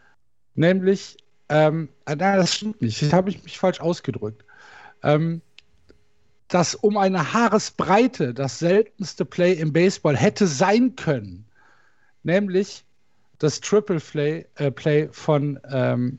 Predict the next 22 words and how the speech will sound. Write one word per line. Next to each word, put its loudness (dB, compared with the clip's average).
Votto, 0
das 2
am 2
Ende 2
dann 2
kein 2
unassisted -2
Triple 0
Play -6
geworden 0
ist. -10
Und -2
darüber, 0
ähm, -4
da -4
gibt's -2
eine 4
ganze, -2
ganze -4
Menge 4
Fragen, 0
äh, 4